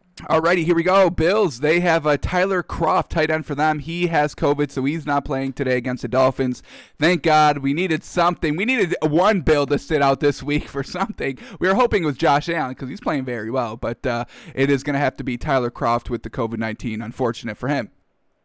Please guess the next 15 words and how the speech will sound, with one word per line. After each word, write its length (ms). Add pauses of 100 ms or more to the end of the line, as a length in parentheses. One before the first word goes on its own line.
(1120)
Alrighty, 380
and 80
probably 480
the 240
worst 420
covid 320
news 360
of 280
all 240
season, 460
Tony 500
Romo. 840
No, 520
Tony 420
Romo. 500